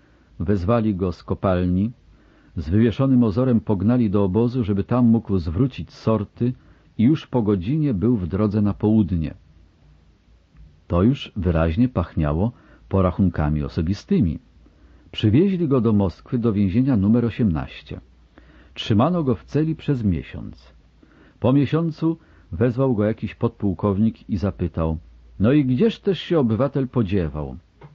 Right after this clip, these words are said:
Jesteście podobno technikiem, konstruktorem maszyn. To prawda?”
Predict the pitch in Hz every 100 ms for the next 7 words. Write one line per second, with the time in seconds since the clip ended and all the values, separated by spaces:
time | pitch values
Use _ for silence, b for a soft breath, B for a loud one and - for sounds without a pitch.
0 | _ _ _ _ - b b b b 107
1 | 101 123 - 175 120 104 104 123 123 b
2 | b - 208 - 135 - 90 73 - b
3 | b b 90 98 - 107 - 95 90 104
4 | 156 156 - 65 57 - _ - - -
5 | - 85 90 82 131